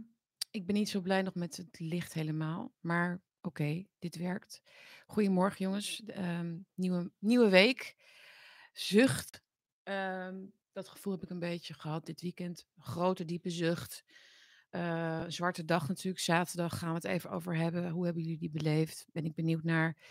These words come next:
Ik kan natuurlijk niet alles lezen terwijl ik praat, maar ik zag al best wel wat berichtjes voorbij komen. Iemand had de vlag half stok gehangen, bijvoorbeeld zaterdag. Er zijn natuurlijk verschillende manieren waarop je uiting kan geven aan je onvrede over de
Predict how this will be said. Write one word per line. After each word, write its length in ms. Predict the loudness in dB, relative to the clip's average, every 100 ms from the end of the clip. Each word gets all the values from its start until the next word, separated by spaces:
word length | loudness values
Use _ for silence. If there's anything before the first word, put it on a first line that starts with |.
| -20 -20 -20 -12
Ik 60 |
kan 120 | -6
natuurlijk 280 | -4 -4 -4
niet 140 | -4 -6
alles 340 | -8 -10 -12 _ _
lezen 520 | 0 4 6 6 2
terwijl 260 | 0 2 2
ik 140 | 0
praat, 440 | 4 6 8 6 2
maar 240 | 4 4
ik 80 | 2
zag 220 | -2 -2
al 60 | 0
best 180 | 0
wel 80 | 2
wat 160 | -2 -2
berichtjes 480 | -2 -2 -2 -4 -4
voorbij 400 | -6 0 2 2
komen. 340 | 2 2 2 2
Iemand 220 | 0 0
had 180 | -2 -2
de 100 | -4
vlag 380 | -2 0 2
half 220 | 2 0 0
stok 280 | -6 -8
gehangen, 380 | -4 -2 0 0
bijvoorbeeld 440 | -2 -6 -8 -8 -12 -20 -20 -20 -20 -20
zaterdag. 540 | -2 4 4 4 0 -2
Er 160 | 0
zijn 120 | -2
natuurlijk 180 | -2 -4
verschillende 400 | -4 -2 0 2
manieren 240 | 4 4 4
waarop 160 | 4
je 100 | 2 2
uiting 340 | 4 4 2
kan 140 | 0 2
geven 400 | 4 6 4 0
aan 180 | 0
je 120 | 0 0
onvrede 640 | 0 2 4 4 4 2
over 400 | 0 0 0 -2 -10 -18 -20 -20 _
de 300 | 2 4 4